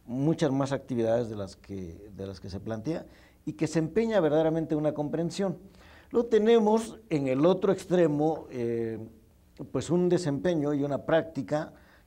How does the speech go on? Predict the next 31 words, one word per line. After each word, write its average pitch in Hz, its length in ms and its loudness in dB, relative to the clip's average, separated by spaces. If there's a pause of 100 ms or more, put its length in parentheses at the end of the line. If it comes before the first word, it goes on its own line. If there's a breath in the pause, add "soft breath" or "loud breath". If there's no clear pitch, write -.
(120)
nada 190 400 2
comprometida 117 720 -4
con 113 120 -8
los 101 120 -12
estudiantes, 131 800 -6 (460 soft breath)
¿no? 123 320 -10
Es 120 240 -6
ese 147 400 2
profesor 147 500 -4
que 139 120 -2
llega 143 260 -2
con 131 140 -6
su 113 120 -8
paso 139 280 -6
cansino 135 520 -4
y 123 60 -6
desganado 113 640 -4
al 101 80 -6
salón 98 300 -8
de 120 100 -6
clase, 120 460 -2 (420 soft breath)
¿eh? 143 180 -12 (460 soft breath)
El, 117 340 -4
el 117 180 -4
que 123 140 -2
inicia 127 580 -2
y 107 140 -6
el 101 120 -10
que - 160 2
<laughs> - 20 8
realiza 127 720 0